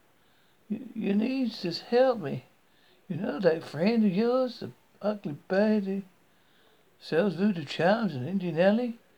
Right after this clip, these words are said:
He's trying to kill me." "I don't get, I don't get friends, Kay."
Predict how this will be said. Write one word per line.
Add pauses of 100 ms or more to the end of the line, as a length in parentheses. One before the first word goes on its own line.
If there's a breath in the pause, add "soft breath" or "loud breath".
(380 soft breath)
He's
trying
to
kill
me." (2250)
"I
don't
get, (360)
I
don't
get
friends,
Kay."